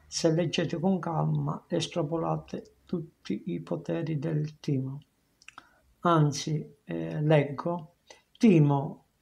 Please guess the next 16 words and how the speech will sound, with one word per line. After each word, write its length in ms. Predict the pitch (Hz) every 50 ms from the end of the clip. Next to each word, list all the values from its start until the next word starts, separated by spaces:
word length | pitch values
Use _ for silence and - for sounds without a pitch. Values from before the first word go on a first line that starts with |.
| _ -
appartiene 960 | - 170 160 - 190 185 175 - - - 247 233 214 208 214 - - _ _ -
erbe 600 | 214 214 214 208 214 175 175 202 196 214 - - -
aromatico 920 | 185 190 185 180 180 170 160 156 147 - - - 156 156 - 180 - - -
come 560 | - - 185 180 170 156 151 156 151 - _ _ _
rosmarino, 960 | - 175 165 165 151 147 165 165 170 165 160 156 147 135 135 139 151 156 - _ _ _
alloro, 760 | - 185 165 160 156 156 160 175 190 196 208 220 220 220 - _ _ _ _ _ _ _
salvia 720 | _ - - - 170 170 165 165 160 170 185 208 220 - -
e 120 | - 175
basilico. 720 | 151 147 185 170 151 - 180 165 143 151 156 - 160 156 - _ _ _ - - _ _ _ _ _ _
Aiuta 720 | - 175 175 185 208 254 262 254 254 - 226 220 220 - - -
il 300 | 202 180 165 160 - _ _
cuore 760 | - 190 196 202 208 220 220 226 220 220 - - - _ _ _
e 340 | - 196 196 202 - - - -
previene 760 | - - 220 202 175 180 185 180 180 175 175 170 202 - - -
malattie 800 | 170 160 165 170 170 180 170 170 - - 196 202 190 208 208 -
vascolari, 1160 | - 180 185 160 - - - - - 156 147 143 139 139 151 151 175 214 233 226 - - -